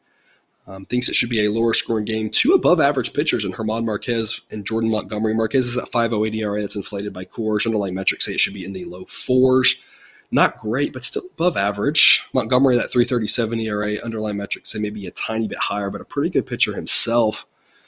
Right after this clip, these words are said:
there. Again, the Rockies offense does look a little bit more competent against lefties than righties. I think that's being priced in, though. The model still says the Cardinals should be massive favorites in this game. Model says Cardinals minus two ten.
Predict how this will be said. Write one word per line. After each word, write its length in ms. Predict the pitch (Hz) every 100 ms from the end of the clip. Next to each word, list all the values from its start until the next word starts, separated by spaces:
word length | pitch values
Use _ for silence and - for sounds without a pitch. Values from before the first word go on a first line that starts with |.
| _ - - _ _ _
there. 400 | 107 120 117 110
Again, 180 | 123 131
the 80 | 120
Rockies 340 | 135 226 202
offense 380 | 196 185 165 -
does 420 | 123 135 214 -
look 140 | 240
a 60 | 202
little 200 | 190 214
bit 100 | 226
more 160 | 190 185
competent 500 | - - - 165 143
against 240 | 147 -
lefties 500 | 117 151 - 147 135
than 160 | 139 113
righties. 420 | 110 127 135 135
I 60 |
think 160 | 113 277
that's 160 | 466 -
being 220 | 302 -
priced 440 | - 117 143 -
in, 260 | 87 107 156
though. 120 | 110
The 60 | 107
model 280 | 113 208
still 220 | 139 - 143
says 160 | 127
the 100 | 113
Cardinals 340 | - 123 123 -
should 120 | 104
be 100 | 92
massive 500 | 78 101 139 - -
favorites 340 | 110 117 110
in 80 | 104
this 160 | 101 -
game. 220 | 101 101
Model 240 | 107 107
says 180 | 104 101
Cardinals 280 | - 107 101
minus 280 | 107 98 -
two 160 | 95
ten. 460 | - 160 151 160